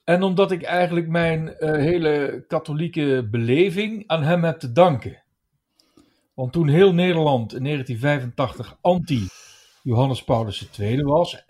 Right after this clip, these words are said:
en iedereen, eh, op straat, eh, "Popie, Jopie, eh, jee", eh, riep, eh, dacht ik van, "Hé, dat is toch wel interessant, wat gebeurt daar?" En op een of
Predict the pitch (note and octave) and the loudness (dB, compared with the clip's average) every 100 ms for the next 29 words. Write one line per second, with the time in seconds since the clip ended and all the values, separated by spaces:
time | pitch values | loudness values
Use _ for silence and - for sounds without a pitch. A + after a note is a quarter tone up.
0 | _ _ _ _ _ _ _ - A#2 B2 | _ _ _ _ _ _ _ -6 -4 -2
1 | C3 B2+ A#2+ A2+ A2+ A2+ G#2+ G#2+ B2 A2+ | 0 2 2 2 0 -2 0 -2 -4 -10
2 | - C3 B2+ A#2 A2 A#2+ G#2+ - C#3 B2 | -10 -2 0 0 -2 -4 -4 0 2 2
3 | A#2+ A2+ A2 G2+ G#2 G#2 G#2 G2+ F#2+ G2 | 0 0 0 -2 -4 -2 -2 -4 -4 0
4 | B2+ E3+ F#3 F3 F3+ F3 C#3+ F#3 G3 - | 2 4 4 2 -2 -2 0 0 -2 -12
5 | _ _ _ _ _ _ _ _ _ _ | _ _ _ _ _ _ _ _ _ _
6 | D3+ D#3+ D#3+ D#3 D#3 E3+ - E3 F3 D#3 | 2 4 6 2 2 0 0 -4 0 2
7 | F3 G3 B2+ E3+ - F#3+ - - F3 D3 | 4 4 4 0 0 -8 -6 -4 -4 -4
8 | D3+ C#3+ F#3 D3+ F3 - - B2 D#3+ - | -8 -2 0 0 -2 -10 -16 -8 -8 -4
9 | C#3 F3 F3+ D#3 A#2+ E3+ E3+ E3 - G3 | 2 4 4 4 2 2 -2 -6 -2 0